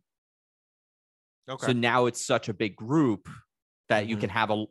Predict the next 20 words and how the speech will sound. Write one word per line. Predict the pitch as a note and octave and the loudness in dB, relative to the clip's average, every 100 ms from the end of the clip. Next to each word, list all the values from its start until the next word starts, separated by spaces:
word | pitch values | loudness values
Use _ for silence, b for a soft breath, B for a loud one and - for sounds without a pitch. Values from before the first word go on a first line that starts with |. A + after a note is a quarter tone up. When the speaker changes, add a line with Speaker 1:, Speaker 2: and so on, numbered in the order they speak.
| _ | _
Speaker 2:
them | A2 A#2+ A#2 | 0 2 2
in | A2+ B2+ B2+ | 0 0 0
there | G#2 F#2 A2 | 0 -2 -2
for | A#2 | 0
a | G2 | 2
long | G2+ G#2 | 2 2
enough | G2 G2 | 0 -2
time | - A#2+ G#2 | 0 0 2
that | F#2 F2 - _ | 0 -2 -4 _
they, | G2+ F#2+ F2+ F#2 F2+ | -2 -2 -2 -6 -8
they | G2 F#2+ | -4 -2
matter. | G2+ A#2+ G2 - - _ _ _ _ _ _ _ _ _ - | 0 0 0 -6 -16 _ _ _ _ _ _ _ _ _ -6
Versus, | A2+ C3 C3 A2+ | 0 2 0 2
like, | B3 | 4
Speaker 1:
Yeah, | F#3 | 4
Speaker 2:
what | |
Speaker 1:
I | F3 | 4
Speaker 2:
they've | G#3 | 4
Speaker 1:
just | |
Speaker 2:
been | B2 | 4